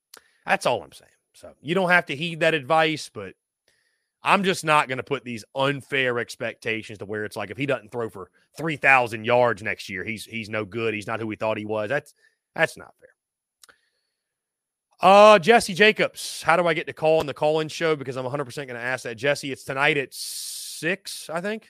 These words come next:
Yeah, six o'clock, his call-in shows. So, they got a number you can call in, and, boy, I, I, I don't know what,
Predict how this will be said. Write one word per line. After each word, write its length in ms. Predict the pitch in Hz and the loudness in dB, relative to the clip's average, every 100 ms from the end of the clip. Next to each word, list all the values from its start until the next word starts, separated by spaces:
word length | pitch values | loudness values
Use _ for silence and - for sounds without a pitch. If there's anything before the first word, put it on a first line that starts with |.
| _ | _
Yeah, 180 | 139 120 | -2 -2
six 300 | - 175 - | -2 -8 -8
o'clock, 360 | 165 180 196 - | -2 0 0 -4
his 140 | 143 | -8
call-in 320 | - 165 170 | -4 -2 -4
shows. 340 | 170 185 196 _ | -8 -10 -12 _
So, 360 | - 131 113 98 _ _ _ - | -12 -6 -6 -8 _ _ _ 0
they 120 | 160 | 4
got 120 | 185 | 4
a 60 | 170 | 4
number 380 | 160 180 190 | 2 2 0
you 140 | 170 160 | -2 -4
can 160 | 165 | -8
call 300 | 139 165 165 | 2 4 4
in, 260 | 156 170 185 | 2 -4 -6
and, 220 | 127 101 _ _ _ _ _ _ _ _ _ _ _ _ - | -8 -14 _ _ _ _ _ _ _ _ _ _ _ _ -10
boy, 140 | 117 | -2
I, 200 | 110 151 - | 2 2 2
I, 200 | 147 123 85 _ _ _ _ _ _ _ - | 0 0 -6 _ _ _ _ _ _ _ 2
I 200 | 202 285 | 8 8
don't 180 | 208 | 6
know 180 | 151 143 | 2 -2
what, 420 | 107 101 139 151 | -4 -2 2 2